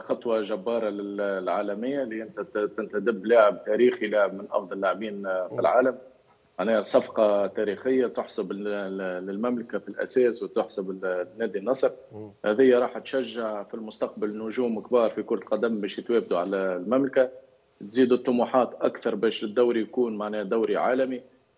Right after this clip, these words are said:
Speaker 1: الاهتمام راح يكون معناها متواجد من العالم الكل. تعرف أن كريستيانو رونالدو يتبعوا فيه أربعمية وخمسين مليون شخص على الانستغرام، معناها ش-، الضجة كبيرة في انتداب كريستيانو رونالدو. الدوري السعودي راح يتبعوه من كل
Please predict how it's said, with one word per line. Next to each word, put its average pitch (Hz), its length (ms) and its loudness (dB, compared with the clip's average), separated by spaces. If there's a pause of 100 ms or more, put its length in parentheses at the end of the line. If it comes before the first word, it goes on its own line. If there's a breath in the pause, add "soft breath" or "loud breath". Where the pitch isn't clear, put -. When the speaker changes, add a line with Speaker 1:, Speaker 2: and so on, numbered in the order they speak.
Speaker 1:
الاهتمام 127 540 -2
راح 123 160 -6
يكون 117 420 -6
معناها 110 260 -8
متواجد 110 540 -4
من 107 60 -8
العالم 107 380 -2
الكل. 127 420 -2
تعرف 110 280 -4
أن 104 160 -6
كريستيانو 113 440 -6
رونالدو 110 500 -4 (420 soft breath)
يتبعوا 113 380 2
فيه 127 280 4
أربعمية 113 320 0
وخمسين 113 480 -4
مليون 110 380 -2
شخص - 300 -4
على 101 160 -2
الانستغرام، 113 680 0 (440)
معناها 117 300 -4
ش-، 117 140 -6
الضجة 117 840 0
كبيرة 123 440 0
في 107 440 -6
انتداب 104 580 -6
كريستيانو 113 460 -8
رونالدو. 123 400 -4
الدوري 123 280 0
السعودي 113 380 -4
راح 113 180 -4
يتبعوه 110 400 -2
من 113 120 -6
كل - 180 -14